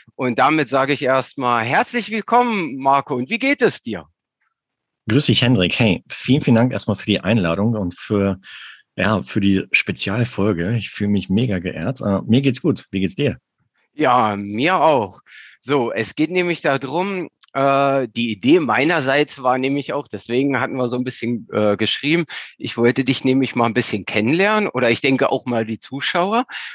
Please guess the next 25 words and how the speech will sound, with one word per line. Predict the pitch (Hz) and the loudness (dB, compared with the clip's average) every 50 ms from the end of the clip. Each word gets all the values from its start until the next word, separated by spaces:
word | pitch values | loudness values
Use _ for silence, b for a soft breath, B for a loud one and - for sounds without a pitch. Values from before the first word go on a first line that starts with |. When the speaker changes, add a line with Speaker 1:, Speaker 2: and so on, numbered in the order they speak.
| B B | B B
Speaker 1:
weil | 113 117 117 | 2 4 4
jeder | 113 113 113 147 190 240 277 277 254 233 226 | 4 4 4 4 6 6 6 4 4 2 2
kennt | - 190 190 190 202 202 - 196 | 0 0 2 2 2 2 0 0
ja | 196 190 180 | 2 2 2
oder | 160 - 117 107 101 | 2 0 0 -2 -2
fast | - - 165 - - - 135 | 0 0 -2 -2 -2 -2 -2
jeder | 127 131 170 165 160 | -2 0 0 0 -2
Triathlet, | - - - 185 180 180 170 165 156 160 170 175 170 - | -2 -6 -6 -2 0 0 0 -2 -4 -4 -4 -4 -4 -4
möchte | 131 127 123 - - | -6 -8 -8 -10 -12
ich | 135 - | -10 -4
mal | 135 131 131 131 | -2 -2 -2 0
so | - 131 117 110 | -2 -4 -4 -2
sagen, | 110 117 120 135 151 151 B B B B B B | 0 0 0 0 -2 -4 B B B B B B
kennt | B - 135 139 - | B 0 0 0 0
schon | - - 139 127 | 0 -2 0 2
deinen | 127 123 120 117 110 - | 2 2 2 2 0 0
Podcast, | - 175 196 - - - 127 131 151 160 - - - B B B B B B B - | 0 -2 -2 -2 -4 -6 -4 -2 -2 -2 -4 -8 -14 B B B B B B B -2
aber | - 123 127 131 143 139 139 139 - - _ _ _ _ _ _ - | 0 0 2 2 2 2 2 2 0 -4 _ _ _ _ _ _ -8
du | 131 131 151 | -4 -2 0
interviewst | 143 139 - 127 110 - - 107 135 175 247 - - - | 0 0 0 -2 -4 -4 -6 -10 -8 -8 -8 -6 -2 0
ja | 202 196 | 2 2
auch | - 165 180 165 185 - | 4 2 2 0 -2 -4
immer | 160 170 160 156 | -2 -2 0 2
die | 147 151 151 | 2 2 2
Leute | 147 147 147 151 160 165 170 - - 170 165 | 2 2 2 2 2 2 0 0 -2 -2 -4